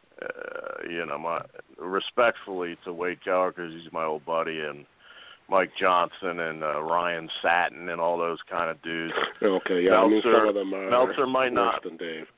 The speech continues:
Speaker 1: Meltzer might be worked and all that shit sometimes, or get it slightly off, but by the time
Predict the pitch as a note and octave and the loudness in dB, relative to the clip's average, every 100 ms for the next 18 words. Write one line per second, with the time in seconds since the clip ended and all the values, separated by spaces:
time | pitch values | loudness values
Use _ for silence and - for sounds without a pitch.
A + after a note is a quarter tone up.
0 | - C3 C3+ E3 C3+ C3+ C3+ C3 - - | 0 2 2 2 0 2 2 2 0 -4
1 | B2 A2+ G#2+ A2+ A#2 - _ - - F#2+ | -4 -2 4 6 4 2 _ -20 -6 -4
2 | F#2+ F#2 F#2+ F#2+ F#2+ F#2+ - G2+ - - | -2 2 2 4 4 2 -2 -8 -6 -6
3 | F#2+ - F#2+ F2+ F2+ F2 E2+ E2 - F2+ | -6 -2 0 2 2 0 -6 -10 -4 -2
4 | E2+ E2 D#2 - - - G2 F#2+ C#2+ F#2+ | -2 -4 -8 -16 -16 -2 2 2 0 2
5 | F#2+ F#2+ F#2 _ F#2 D#2+ _ _ _ _ | 4 4 2 _ -10 -10 _ _ _ _
6 | _ _ _ _ _ A2 A2 G2+ - A#2+ | _ _ _ _ _ 4 6 4 -2 0
7 | B2 A#2+ A#2+ A#2 A2 | 4 6 4 2 -4